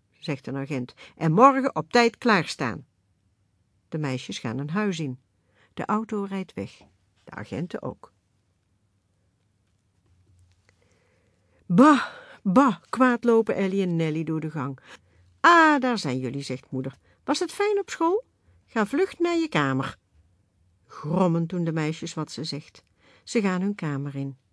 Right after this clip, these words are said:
De deur valt meteen dicht. Op de gang doet moeder hem op slot. "Maak jullie huiswerk maar," roept ze. Ellie en Nelly smijten hun tas neer. Met een zucht gaan ze zitten.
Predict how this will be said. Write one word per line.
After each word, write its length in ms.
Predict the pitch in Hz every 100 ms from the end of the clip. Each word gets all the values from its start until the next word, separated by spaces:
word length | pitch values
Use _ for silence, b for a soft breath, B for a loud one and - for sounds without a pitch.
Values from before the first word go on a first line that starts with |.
| _ _ _
De 120 | 151
deur 360 | 135 165 170 180
valt 280 | - 147 -
meteen 580 | 143 - 160 160 151
dicht. 460 | 147 135 - - - _ _ _ _ _ _ _ _ _ _ _ _ _ - _ _ _
Op 140 | 247
de 80 | 247
gang 240 | 262 370 330
doet 260 | 254 -
moeder 220 | 156 147
hem 120 | 143 185
op 180 | 202
slot. 400 | - 311 320 - - _ _ _ _ _ _ _ _
"Maak 240 | - 220 220
jullie 260 | 277 247
huiswerk 560 | 233 277 302 269 254 202
maar," 400 | 180 143 131 - _ _ _
roept 280 | 160 156
ze. 180 | - 123 - _ _ _ _ _
Ellie 340 | 156 175 175
en 80 | 165
Nelly 260 | 156 156 175
smijten 420 | - 165 170 190
hun 140 | 190
tas 300 | 196 143 -
neer. 320 | 147 135 127 - b b b
Met 180 | 175
een 160 | - 160
zucht 380 | 135 277 - -
gaan 260 | - 254
ze 140 | 233 208
zitten. 360 | 165 127 -